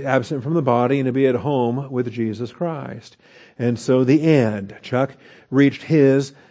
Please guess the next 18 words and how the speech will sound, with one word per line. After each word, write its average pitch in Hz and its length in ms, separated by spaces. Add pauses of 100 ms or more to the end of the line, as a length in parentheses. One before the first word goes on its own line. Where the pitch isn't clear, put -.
(120)
telos, 131 600
his 143 240
end, 143 480
and 131 100
we 135 80
don't 165 140
know 160 140
when, 170 320
when 151 260
our 175 220
turn 131 240
is 113 100
gonna 117 220
be. 110 180
It 127 100
could 123 200
be 139 120
today, 147 520